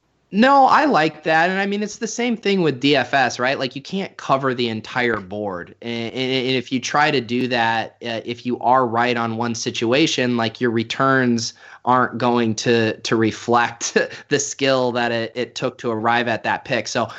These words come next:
I'm always on board with, with taking a few stands on players and shoving in. And then, you know, if the Bears somehow, you know, win three games, all of a sudden you have a low-owned dynamic player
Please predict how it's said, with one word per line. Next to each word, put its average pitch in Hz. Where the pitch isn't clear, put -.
I'm 202
always 143
on 127
board 127
with, 113
with 120
taking 131
a 117
few 117
stands 123
on 113
players 120
and 110
shoving 120
in. 165
And 135
then, 127
you 147
know, 120
if 120
the 123
Bears 131
somehow, 127
you 131
know, 120
win 123
three 131
games, 123
all 135
of 131
a 123
sudden 135
you 123
have 123
a 120
low-owned 123
dynamic 120
player 120